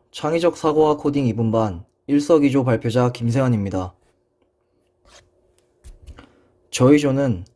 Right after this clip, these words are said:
최근 지급된 재난지원금 사용 방법이 어려운 상황을 불편한 점으로 설정했습니다. 목차는 다음과 같습니다.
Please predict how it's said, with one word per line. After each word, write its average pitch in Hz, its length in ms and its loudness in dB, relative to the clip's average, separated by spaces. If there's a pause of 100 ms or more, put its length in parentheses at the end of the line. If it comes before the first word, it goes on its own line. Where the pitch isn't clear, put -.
(120)
최근 180 320 -4
지급된 135 480 -2
재난지원금 135 680 0
사용 151 320 -2
방법이 127 360 2
어려운 113 300 2
상황을 107 560 -4 (280)
불편한 151 420 -2
점으로 139 280 0
설정했습니다. 139 840 -2 (2500)
목차는 160 520 0
다음과 135 360 2
같습니다. 104 540 -2